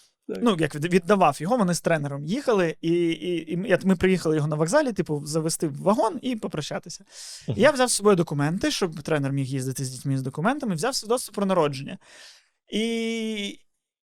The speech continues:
Speaker 2: і зрозумів, що це найбезглуздіший документ в світі, тому що на,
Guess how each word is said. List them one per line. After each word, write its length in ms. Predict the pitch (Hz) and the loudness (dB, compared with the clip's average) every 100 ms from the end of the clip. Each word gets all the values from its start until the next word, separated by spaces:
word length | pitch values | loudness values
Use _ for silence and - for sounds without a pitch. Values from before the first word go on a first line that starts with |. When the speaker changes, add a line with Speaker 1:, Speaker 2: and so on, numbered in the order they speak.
| _ 277 | _ -4
Speaker 2:
і 80 | |
зрозумів, 540 | 202 - 226 208 269 370 | -4 -2 -4 -4 0 0
що 100 | - | 0
це 180 | - 240 | -2 0
найбезглуздіший 1120 | 220 247 277 196 220 196 220 247 208 302 208 | 4 4 4 2 2 4 2 0 0 -2 2
документ 460 | 175 - 196 208 | 0 2 2 2
в 80 | 175 | 2
світі, 680 | - - 160 233 302 185 156 - _ _ _ _ _ _ _ | -2 -2 0 -2 -2 -6 -6 -12 _ _ _ _ _ _ _
тому 220 | 196 226 | 2 4
що 140 | - 226 - _ - - - | 2 -2 -6 _ -20 -18 -4
на, 180 | 185 | -2